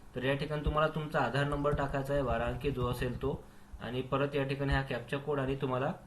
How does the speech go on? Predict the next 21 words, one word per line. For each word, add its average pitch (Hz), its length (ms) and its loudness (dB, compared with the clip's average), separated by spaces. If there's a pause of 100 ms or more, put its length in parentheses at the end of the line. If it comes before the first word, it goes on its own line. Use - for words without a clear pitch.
(360)
एक 156 280 -2
ओटीपी 165 360 4
येईल. 107 300 2
गेट 139 200 2
ओटीपी 147 320 0
ऑप्शनवरती 139 440 -2
क्लिक 143 280 -4
केलं 147 120 0
की 143 140 -6
तुमच्या, 139 320 0 (540)
अ, 123 440 4 (140)
जो 165 540 0 (100)
मोबाईल 147 340 2
नंबर 151 320 2 (320)
आधार 127 460 4 (420)
कार्डचे 135 400 2
लिंक 143 240 2
असेल 156 500 -2
त्यावरती 147 440 4
ओटीपी 139 420 2
येईल. 143 200 0